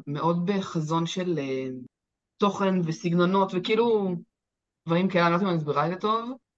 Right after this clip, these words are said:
אני לא כל כך רואה דברים, אני כזה רואה את הפסטיבל בעצם פשוט במתחם גדול יותר, עם אולמות גדולים יותר, אה, מקום יותר גדול לדוכנים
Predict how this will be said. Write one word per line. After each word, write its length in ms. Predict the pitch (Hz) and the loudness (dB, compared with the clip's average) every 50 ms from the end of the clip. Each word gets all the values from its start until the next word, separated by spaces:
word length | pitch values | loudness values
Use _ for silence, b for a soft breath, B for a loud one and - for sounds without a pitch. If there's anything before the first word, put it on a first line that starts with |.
| _ _ _ _ _ _ - | _ _ _ _ _ _ 0
אני 260 | 160 165 180 190 202 | 2 4 4 4 4
לא 180 | 202 190 175 175 170 | 4 4 4 4 4
כל 100 | 240 220 220 | 0 0 2
כך 420 | 233 220 220 - - - - - _ | 2 2 2 0 -4 -12 -14 -16 _
רואה 180 | 196 214 214 | -2 0 0
דברים, 220 | 220 226 226 226 208 | 2 0 0 -2 -2
אני 180 | 180 190 185 | 0 -2 0
כזה 220 | - 208 196 190 175 | 0 0 0 2 2
רואה 300 | 160 156 - 147 156 165 | 2 2 2 2 2 2
את 120 | 165 - 170 | 0 -2 -2
הפסטיבל 1400 | 160 151 147 143 139 135 135 135 131 131 135 - - - _ _ _ _ _ _ _ _ - 151 - 143 156 160 | -2 -2 -2 -2 -4 -4 -4 -6 -6 -8 -12 -16 -20 -20 _ _ _ _ _ _ _ _ -16 -12 -6 -2 -2 -2
בעצם 420 | 165 156 156 156 - 180 170 156 147 | 0 0 -2 -2 0 -2 -2 -2 -2
פשוט 180 | - - 165 160 | -4 -6 -4 -2
במתחם 480 | 160 156 139 - - - 170 180 180 | -2 -2 -2 -2 0 2 4 4 4
גדול 300 | 170 165 160 160 175 175 | 2 2 4 4 4 4
יותר, 400 | 180 180 180 - 190 190 190 190 190 - | 2 0 -2 -2 -2 0 0 -2 -2 0
עם 140 | 147 156 | 0 0
אולמות 380 | 151 143 139 139 160 180 175 180 | 0 0 0 2 2 2 2 0
גדולים 360 | 180 170 175 180 185 180 180 | 0 0 0 0 0 0 0
יותר, 580 | 185 180 170 - - 185 185 180 185 180 180 190 190 - _ _ _ _ _ _ _ - | 0 -2 -4 -4 -4 -2 -2 0 -2 -2 -4 -6 -8 -10 _ _ _ _ _ _ _ -4
אה, 140 | 151 156 160 | -2 0 2
מקום 400 | 156 147 147 - - 165 170 175 | 2 0 0 0 2 4 4 4
יותר 260 | 175 170 180 175 170 | 4 2 2 2 2
גדול 300 | 175 170 170 160 165 160 | 2 2 2 2 2 2
לדוכנים 1000 | 170 160 160 160 - - 160 165 185 190 190 190 190 190 190 190 190 190 196 196 | 2 -2 -4 -6 -6 -4 -2 -2 0 0 0 0 0 0 0 0 0 0 0 -2